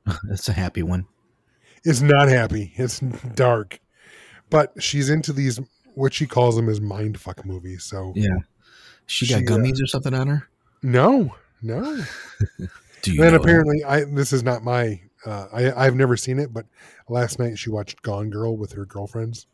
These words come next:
Speaker 1: Oh, that's a
Speaker 2: Yeah.
Speaker 1: fucked up movie. I can't.
Speaker 2: Apparently,
Speaker 1: that
Speaker 2: that's got a big
Speaker 1: Crazy
Speaker 2: twist
Speaker 1: Eyes.
Speaker 2: at the
Speaker 1: I've
Speaker 2: end,
Speaker 1: seen it.
Speaker 2: too.
Speaker 1: Oh, no, I've seen that movie.
Speaker 2: I haven't seen it, so.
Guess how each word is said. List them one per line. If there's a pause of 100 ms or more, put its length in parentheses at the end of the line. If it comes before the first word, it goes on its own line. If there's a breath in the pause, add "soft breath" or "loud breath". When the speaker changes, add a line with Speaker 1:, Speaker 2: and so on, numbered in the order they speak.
(200)
Speaker 1:
Oh,
that's
a
Speaker 2:
Yeah.
Speaker 1:
fucked
up
movie. (160)
I
can't.
Speaker 2:
Apparently,
Speaker 1:
that
Speaker 2:
that's
got
a
big
Speaker 1:
Crazy
Speaker 2:
twist
Speaker 1:
Eyes.
Speaker 2:
at
the
Speaker 1:
I've
Speaker 2:
end,
Speaker 1:
seen
it.
Speaker 2:
too.
Speaker 1:
Oh,
no,
I've
seen
that
movie. (340 soft breath)
Speaker 2:
I
haven't
seen
it,
so.